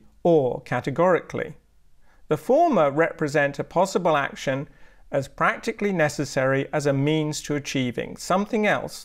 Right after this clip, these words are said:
that one wants or may want. By contrast, the categorical imperative would represent the action as objectively necessary in itself, without reference to another end.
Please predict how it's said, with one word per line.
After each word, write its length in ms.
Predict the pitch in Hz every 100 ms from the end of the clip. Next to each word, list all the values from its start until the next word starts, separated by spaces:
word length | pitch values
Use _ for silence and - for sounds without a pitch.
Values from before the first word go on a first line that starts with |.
| -
that 120 | -
one 280 | 143 147 175
wants 500 | 220 127 - - - - - - -
or 160 | 131
may 240 | 135 165 160
want. 440 | 131 - 208 - - _ - - _ _ - - - - -
By 160 | 165
contrast, 720 | 170 302 381 - 135 131 -
the 80 | 175
categorical 760 | 147 175 165 160 208 330 339 170
imperative 720 | 135 135 120 120 - 117 - - - - -
would 160 | 156 143
represent 600 | 202 226 214 185 165 160
the 100 | 143
action 480 | 123 - - 123 120
as 160 | 160 143 -
objectively 800 | 139 139 185 240 - 185 180 160
necessary 800 | 131 123 135 - 117 123 123 -
in 120 | 143
itself, 720 | 127 - - 170 143 - - - - - - - -
without 480 | 151 151 175 190 160
reference 560 | 139 - - 120 - -
to 200 | - 123
another 380 | 123 117 123 -
end. 460 | 139 139 123 -